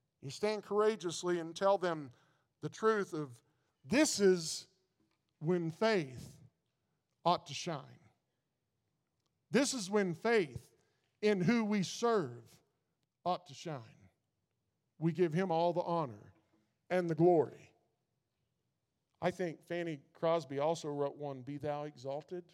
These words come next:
I think is another song that she wrote. Oh, let God be exalted in your life. So what does the Lord require of thee but to do justly, to love mercy, and to walk humbly with thy God?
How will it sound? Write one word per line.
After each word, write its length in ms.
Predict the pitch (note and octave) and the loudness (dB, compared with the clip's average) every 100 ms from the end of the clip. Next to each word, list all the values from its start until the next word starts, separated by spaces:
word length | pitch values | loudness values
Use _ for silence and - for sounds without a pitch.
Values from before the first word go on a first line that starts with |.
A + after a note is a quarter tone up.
| _ _ _ _ _ _ _ - | _ _ _ _ _ _ _ -14
I 100 | C3+ | -10
think 260 | D3+ D3 | -10 -10
is 120 | C#3 | -12
another 380 | D3+ E3+ D3+ B2+ | -10 -8 -6 -8
song 420 | B2 C3+ B2 B2 | -6 -6 -6 -8
that 140 | A#2+ - | -12 -14
she 180 | - B2+ | -10 -6
wrote. 300 | A#2+ A2 - _ _ _ _ _ _ _ _ _ _ | -6 -6 -12 _ _ _ _ _ _ _ _ _ _
Oh, 320 | C#3 C#3 D#3+ D#3 | 0 2 2 0
let 280 | D3+ D#3 | -2 -2
God 360 | D3 D3+ E3 C#3+ | 0 2 0 -2
be 120 | D3 | -6
exalted 600 | E3 E3 C#3 A#2+ - A#2+ A#2+ _ _ _ _ _ _ _ _ D#3 | -6 -6 -6 -6 -10 -20 -20 _ _ _ _ _ _ _ _ -6
in 160 | D#3 | -4
your 140 | C#3+ C#3+ | -2 0
life. 440 | B2+ G#2+ G#2 _ _ _ _ | -2 -4 -18 _ _ _ _
So 180 | - E4+ | 0 8
what 180 | D4 B3 | 8 8
does 240 | A3+ - | 4 6
the 280 | G3+ F#3+ D#3 - _ _ - | 6 6 4 -6 _ _ 4
Lord 340 | F3+ G#3+ G3+ | 10 10 8
require 680 | G3+ G3+ - G3+ G3+ G#3 G#3+ | 4 0 6 10 12 12 10
of 140 | G#3+ E3+ | 8 8
thee 280 | G3 A#3+ | 6 6
but 260 | C4+ G3+ G3 | 6 6 8
to 120 | G3+ | 6
do 220 | F3 A3+ F3 | 6 4 2
justly, 640 | G3 G3+ G3 G#3 A3+ C4+ | 4 4 4 2 2 2
to 320 | A3 G3+ F3+ - - _ _ | 4 6 4 0 -14 _ _
love 360 | C#3+ G3+ A#3 F#3+ | 6 8 8 6
mercy, 600 | G#3 A3+ A3+ C4 C#4 C4+ - _ _ _ _ _ _ _ _ _ _ _ | 4 4 2 -2 -2 -2 -6 _ _ _ _ _ _ _ _ _ _ _
and 80 | C#3 | -4
to 40 | D#3 | 0
walk 200 | D#3+ F3+ | 0 -2
humbly 280 | F3 F3 | -2 -2
with 140 | E3+ E3 | -4 -4
thy 140 | D#3+ | -6
God? 160 | C3+ | -6